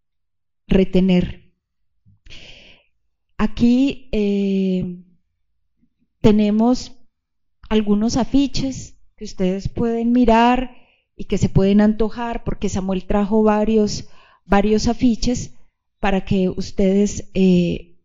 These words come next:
se lleven a sus casas también como un recuerdo de la celebración de estos cuarenta años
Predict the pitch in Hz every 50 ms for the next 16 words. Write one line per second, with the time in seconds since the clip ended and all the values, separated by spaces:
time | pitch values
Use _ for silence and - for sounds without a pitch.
0 | _ _ _ _ - - 202 190 185 190 190 190 196 196 202 202 202 196 - 202
1 | 190 - - - 196 185 180 - 196 180 - 196 196 196 190 180 180 - 196 202
2 | 208 208 202 208 208 - - 220 208 202 196 185 196 196 196 - - - - _
3 | _ _ _ _ _ - - 202 196 190 185 190 196 190 - - - - 196 185
4 | 185 185 185 185 180 185 - - 214 202 190 185 185 185 190 180 - 180 202 196
5 | 190 190 196 190 190 190 190 180 - - 196 190 185 - - 202 185 180 185 185
6 | 180 180 - 190 190 190 185 180 185 190 190 - -